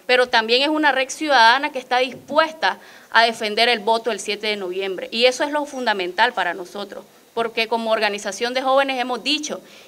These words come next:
y le seguimos diciendo a Ortega, él tiene que darle reformas a este pueblo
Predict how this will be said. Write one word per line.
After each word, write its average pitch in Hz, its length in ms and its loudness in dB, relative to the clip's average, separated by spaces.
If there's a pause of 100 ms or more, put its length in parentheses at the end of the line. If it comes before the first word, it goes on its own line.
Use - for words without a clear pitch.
y 240 60 -2
le 240 100 4
seguimos 240 360 0
diciendo 247 380 -4
a 247 40 4
Ortega, 220 380 2
él 233 160 -2
tiene 302 420 2
que 233 100 -4
darle 226 260 4
reformas 262 640 2
a 196 140 2
este 202 220 -12
pueblo 233 480 -2